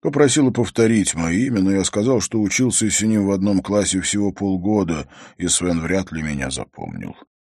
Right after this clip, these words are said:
А если и запомнил, то наверняка потому, что как раз в то время у меня были проблемы с полицией. Кстати, ходили слухи, что у Свена они тоже были. Это правда?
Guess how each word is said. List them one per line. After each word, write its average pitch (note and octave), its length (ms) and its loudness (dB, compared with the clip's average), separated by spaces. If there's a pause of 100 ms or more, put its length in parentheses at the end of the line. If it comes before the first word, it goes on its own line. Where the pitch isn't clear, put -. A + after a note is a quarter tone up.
(120)
А B2+ 60 4
если B2+ 300 4
и A#2+ 40 4
запомнил, A2+ 580 4
то A#2 140 0
наверняка A2 480 2
потому, A2 460 0
что G#2 180 -4
как G2+ 220 -4
раз G#2 180 2
в - 80 -6
то G#2+ 160 -2
время G#2+ 360 2
у - 20 2
меня G2 260 2
были G#2 240 2
проблемы F#2+ 640 0
с - 140 0
полицией. F2+ 760 -6 (440)
Кстати, - 280 -8
ходили D2 440 -6
слухи, D2 460 -6
что C2 240 -8
у - 20 -10
Свена C#2 440 -4
они C#2+ 180 -6
тоже F#2+ 320 -2
были. A#1+ 280 -10
Это - 180 -14
правда? G#2+ 580 0